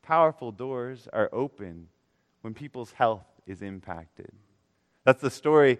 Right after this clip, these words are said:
that Kathy shared for us in the children's story this morning. Can you imagine being a little girl and being captured by a foreign army? Here you have Naaman's maid.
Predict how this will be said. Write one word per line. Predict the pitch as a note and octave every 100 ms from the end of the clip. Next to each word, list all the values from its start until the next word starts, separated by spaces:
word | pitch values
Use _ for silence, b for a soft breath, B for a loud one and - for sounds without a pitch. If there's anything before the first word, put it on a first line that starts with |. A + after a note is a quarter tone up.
| b -
that | C#3
Kathy | D3+ D3 C#3+ C3 A#2
shared | C#3 C3+ C3
for | B2
us | A2+ A#2 - b
in | C3
the | C3
children's | - F3 E3+ B2+
story | - A#2
this | A2+ -
morning. | B2 B2
Can | G3+ G#3
you | A#3 A3
imagine | F3 F3 F3 D3 C#3+ - B - -
being | G3+ G#3 G3
a | D#3 D3
little | D#3+ D#3+
girl | C3 A#2+ A2+ A#2 C#3+ _ _ _ _ _ _ _ _ _
and | B2
being | C#3 C3
captured | B2+ - C#3 D3+ - C#3 A2+
by | A2+ F#2+
a |
foreign | F#2+ - G#2+ G2+
army? | F#2 F2 D#2+ - G2+ _ _ _ _ _ _ _ _ _ _ _ -
Here | E3
you | E3+
have | D3+ C#3 C3 b b b
Naaman's | A#2 C3 D3+ D#3 D3 C3 A2+
maid. | B2+ A#2+ F#2+ F#2